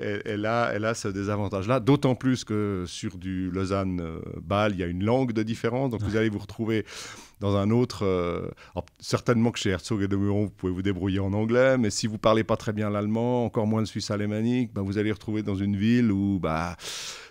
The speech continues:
Speaker 1: pas forcément facile, euh, de, de nouer des relations, bon, voilà.
Speaker 2: Mhm.
Speaker 1: Et donc, il y a ça, ça c'est une première possibilité. Il y a la possibilité inverse, hein,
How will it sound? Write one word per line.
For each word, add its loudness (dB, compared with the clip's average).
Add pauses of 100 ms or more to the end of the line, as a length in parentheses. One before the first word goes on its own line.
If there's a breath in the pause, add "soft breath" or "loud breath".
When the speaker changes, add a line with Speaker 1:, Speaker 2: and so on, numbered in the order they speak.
Speaker 1:
pas 2
forcément 0
facile, 2
euh, -2
de, -4
de -4
nouer 0
des 0
relations, -2
bon, -8 (240)
voilà. -16
Speaker 2:
Mhm. -12 (460 loud breath)
Speaker 1:
Et 0
donc, 6 (680)
il -6
y 4
a 4
ça, -2
ça 2
c'est 2
une 4
première 2
possibilité. -2 (220 loud breath)
Il 2
y 8
a 8
la 8
possibilité 2 (420)
inverse, 6
hein, -4